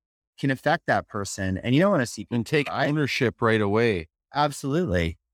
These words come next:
Speaker 1: Yeah. No one said anything to me today to make me cry, but I cried today. I cried today because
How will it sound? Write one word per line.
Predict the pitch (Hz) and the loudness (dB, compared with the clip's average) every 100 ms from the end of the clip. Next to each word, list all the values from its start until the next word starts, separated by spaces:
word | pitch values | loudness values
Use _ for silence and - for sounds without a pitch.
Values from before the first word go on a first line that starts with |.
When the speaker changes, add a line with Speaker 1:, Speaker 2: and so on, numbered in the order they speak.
| - | -2
Speaker 1:
Yeah. | 175 113 90 | 0 2 0
No | 131 170 | 2 2
one | 196 | 2
said | - 165 127 | 2 2 4
anything | 139 156 131 107 | 4 2 2 -2
to | - | 0
me | 113 117 | 2 2
today | - 101 113 104 95 _ _ _ _ _ _ - | 0 0 2 2 -2 _ _ _ _ _ _ -4
to | 123 | 2
make | 120 92 | 2 0
me | 101 | -8
cry, | - 131 110 85 76 - | -2 2 2 0 -8 -8
but | 110 | -2
I | 139 | -2
cried | - 143 147 | 0 0 0
today. | - 92 71 71 _ _ _ _ - | -4 -6 -6 -8 _ _ _ _ -14
I | 113 | -6
cried | - 160 175 | 0 0 0
today | 127 110 110 | -2 0 0
because | 110 107 120 113 110 - | -2 -4 0 0 0 -6